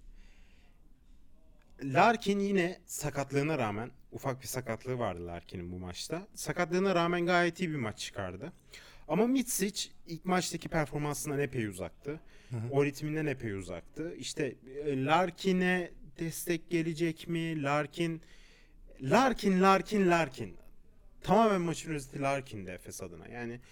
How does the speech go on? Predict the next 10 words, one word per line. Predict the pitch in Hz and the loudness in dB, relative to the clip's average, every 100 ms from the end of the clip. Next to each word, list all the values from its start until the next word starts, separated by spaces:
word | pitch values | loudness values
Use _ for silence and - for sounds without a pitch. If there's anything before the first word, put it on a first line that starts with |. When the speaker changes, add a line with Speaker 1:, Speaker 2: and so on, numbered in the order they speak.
| - - | -18 0
Speaker 1:
Larkin | 202 240 240 208 | 4 4 2 2
bunu | 190 | 4
yapacak | 185 156 147 151 135 | 2 0 -2 -2 -4
mı? | 107 | 2
Larkin | 170 247 226 214 | 6 6 4 4
alıyor | 196 185 156 | 4 4 2
mu? | 104 87 120 | 2 -6 0
Larkin | 196 240 - 226 | 0 0 2 2
gidiyor | 196 175 180 117 | 4 4 4 2
mu? | 92 | -2